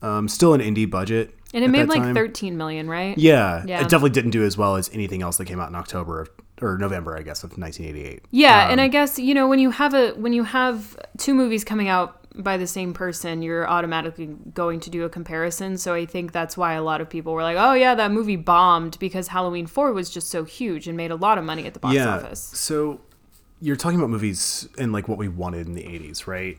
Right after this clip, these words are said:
Speaker 2: Yeah.
Speaker 1: One thing that really happens in the eighties is this commodification of horror.
Speaker 2: Mm-hmm. Mm-hmm.
Speaker 1: Um, of everything, right? Like, the
Speaker 2: Yeah.
Speaker 1: eighties were a commodification of everything you can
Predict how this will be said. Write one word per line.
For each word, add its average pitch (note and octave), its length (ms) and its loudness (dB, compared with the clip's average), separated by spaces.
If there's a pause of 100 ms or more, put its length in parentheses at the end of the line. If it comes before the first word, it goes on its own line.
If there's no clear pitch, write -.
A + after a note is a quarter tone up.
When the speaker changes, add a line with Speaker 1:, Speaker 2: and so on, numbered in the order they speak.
Speaker 2:
Yeah. G3+ 280 -4 (520)
Speaker 1:
One A#2+ 360 0
thing D3 200 2
that A2+ 140 0
really F#2+ 300 -6
happens F#2 360 -8
in E2+ 80 -10
the F2 160 -10
eighties G2+ 360 -4
is G2+ 160 -8
this F#2+ 200 -4
commodification F2+ 920 -6
of D#2 120 -12
horror. - 360 -12 (380)
Speaker 2:
Mm-hmm. A3 540 0
Mm-hmm. A3 280 0 (400)
Speaker 1:
Um, G2 640 2
of F#3+ 100 12
everything, D3 480 4
right? A#2 300 2
Like, A#2 320 0
the B2+ 80 2
Speaker 2:
Yeah. B2 60 6
Speaker 1:
eighties B2 200 2
were G#2+ 360 2
a G#2+ 80 -4
commodification A2+ 600 -2
of F2 140 -4 (100)
everything B2 720 -2
you G#2 80 -2
can F2+ 500 -4